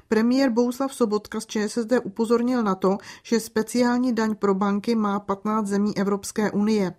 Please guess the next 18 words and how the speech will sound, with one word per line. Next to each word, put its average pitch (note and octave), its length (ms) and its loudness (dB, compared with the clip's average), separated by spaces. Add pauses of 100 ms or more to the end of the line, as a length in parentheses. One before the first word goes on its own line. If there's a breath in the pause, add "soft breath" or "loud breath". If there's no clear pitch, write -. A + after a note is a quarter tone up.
(420 loud breath)
Podle B3+ 240 2
ekonomů A#3+ 540 2
oslovených G#3 580 -2
Č G3 200 -2
T G#3 240 -2
K G#3+ 240 0
dopadne A#3 540 0
daň G#3+ 260 -2
na G#3 100 -4
klienty G#3 500 0
bank G3 320 0
zdražením G3 600 0
služeb. G#3 480 -2 (380 loud breath)
Navíc G3+ 380 0
opatření A3 560 -2
nemá G3 380 0
ekonomické G3+ 680 -2
opodstatnění G3+ 880 0